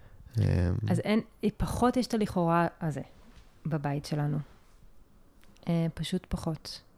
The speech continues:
Speaker 1: כן.
Speaker 2: אה,
Speaker 1: כן.
Speaker 2: כי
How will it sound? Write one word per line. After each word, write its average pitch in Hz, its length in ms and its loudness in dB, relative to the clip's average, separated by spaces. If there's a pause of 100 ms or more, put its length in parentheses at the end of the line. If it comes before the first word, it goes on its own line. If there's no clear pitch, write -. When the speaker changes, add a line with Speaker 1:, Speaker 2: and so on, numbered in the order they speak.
(920)
Speaker 1:
כן. 101 220 8 (880)
Speaker 2:
אה, 175 60 2 (720)
Speaker 1:
כן. 151 120 8
Speaker 2:
כי 156 580 2